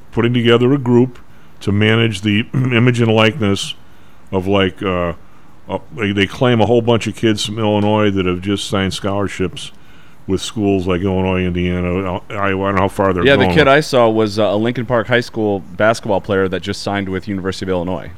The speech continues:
Speaker 2: to play
Speaker 1: Yeah.
Speaker 2: basketball.
Speaker 1: So they're gonna, now whether, now they s-, they claim they're gonna do s-, they're gonna sponsor, they're gonna do stuff for them at the White Sox games. They're gonna show up once a week, and, uh, they're gonna be, uh, ch-, uh, what do you wanna be, charitable,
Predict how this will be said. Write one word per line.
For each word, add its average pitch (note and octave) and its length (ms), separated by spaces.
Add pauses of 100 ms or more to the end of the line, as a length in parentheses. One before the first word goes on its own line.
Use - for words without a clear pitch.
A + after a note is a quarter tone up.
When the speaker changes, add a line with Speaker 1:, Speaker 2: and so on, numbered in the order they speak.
Speaker 2:
to - 80
play A#2+ 140
Speaker 1:
Yeah. G2+ 80
Speaker 2:
basketball. D2+ 480
Speaker 1:
So G#2 160
they're A#2+ 140
gonna, A#2+ 220 (400)
now G#2 180
whether, A#2+ 460
now G#2+ 280
they G#2+ 180
s-, - 200
they B2 140
claim G#2+ 360
they're G2+ 100
gonna G2+ 140
do G#2 160
s-, G2+ 120 (320)
they're G2+ 120
gonna G2 160
sponsor, G#2+ 480
they're G#2 160
gonna F#2+ 240 (280)
do G#2+ 140
stuff G#2+ 260
for G#2+ 160
them G2+ 240
at F#2+ 80
the F#2+ 80
White G2+ 220
Sox G2+ 340
games. G2+ 400
They're G2 80
gonna G2 140
show G2+ 220
up F2+ 80
once G2 240
a G2+ 60
week, G2 340
and, F2+ 140 (580)
uh, F2 360 (480)
they're F#2+ 120
gonna F#2+ 120
be, F#2 300
uh, F2+ 80
ch-, - 140 (160)
uh, F#2+ 140
what F2 100
do F#2 60
you E2+ 60
wanna E2 200
be, E2 200 (160)
charitable, G2+ 420